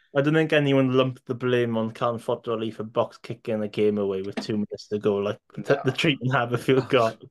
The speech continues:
Speaker 2: Okay.
Speaker 3: <laughs> No, yeah. Okay,
Speaker 2: Again,
Speaker 3: no,
Speaker 2: I
Speaker 3: but
Speaker 2: fe-,
Speaker 3: I,
Speaker 2: I,
Speaker 3: I will
Speaker 2: I feel
Speaker 3: accept,
Speaker 2: like
Speaker 3: I will accept Confortability at nine,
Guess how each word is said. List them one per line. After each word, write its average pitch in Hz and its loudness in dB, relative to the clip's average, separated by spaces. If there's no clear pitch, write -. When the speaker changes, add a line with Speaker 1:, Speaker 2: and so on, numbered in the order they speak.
Speaker 2:
Okay. 190 4
Speaker 3:
<laughs> - -
No, 180 6
yeah. 165 2
Okay, 170 2
Speaker 2:
Again, 170 -6
Speaker 3:
no, 143 2
Speaker 2:
I 123 6
Speaker 3:
but 147 4
Speaker 2:
fe-, 147 2
Speaker 3:
I, 127 4
Speaker 2:
I, - -2
Speaker 3:
I 180 4
will 202 2
Speaker 2:
I 135 2
feel 156 2
Speaker 3:
accept, 139 4
Speaker 2:
like 107 -4
Speaker 3:
I 170 2
will 185 2
accept - -4
Confortability 165 0
at 139 -6
nine, 120 -6